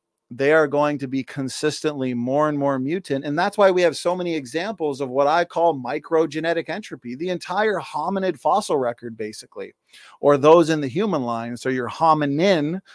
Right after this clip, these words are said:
fossil record, like Neanderthalensis, highly inbred, suffered from a high genetic load, mammoth populations as well in the past. Your hobbit species was, uh, suffered from reductive evolution.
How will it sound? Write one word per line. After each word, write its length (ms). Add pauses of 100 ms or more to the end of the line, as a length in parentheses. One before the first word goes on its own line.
(260)
fossil 320
record, 420
like 200
Neanderthalensis, 1160 (140)
highly 500
inbred, 600 (380)
suffered 640
from 360
a 80
high 280
genetic 440
load, 480
mammoth 460
populations 840
as 160
well 340
in 100
the 80
past. 640 (460)
Your 140
hobbit 440
species 960 (720)
was, 360
uh, 200
suffered 460
from 200
reductive 380
evolution. 680